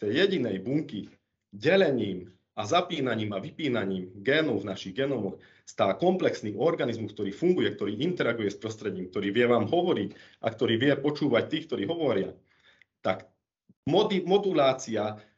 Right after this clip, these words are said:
a menenie tohto procesu dokáže zázraky. A je veľmi dôležité pre nás, pre náš individuálny život, ale je veľmi dôležité, sú veľmi dôležité tieto procesy aj pre tú históriu a pre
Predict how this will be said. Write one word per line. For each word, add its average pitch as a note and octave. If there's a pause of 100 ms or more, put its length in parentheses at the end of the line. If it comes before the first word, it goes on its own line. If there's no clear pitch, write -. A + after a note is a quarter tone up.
(100)
a G2
menenie D3+
tohto C#3+
procesu A2+
dokáže G2
zázraky. F#2 (480)
A F3+
je B2
veľmi D3
dôležité A2+
pre F2+
nás, G#2+
pre A#2
náš F#2+
individuálny G2+
život, F3 (240)
ale D3+
je A2
veľmi A#2+
dôležité, G#2+ (160)
sú A2
veľmi B2
dôležité A2
tieto -
procesy G#2
aj A2
pre G#2
tú G2+
históriu B2 (1040)
a G2+
pre A2+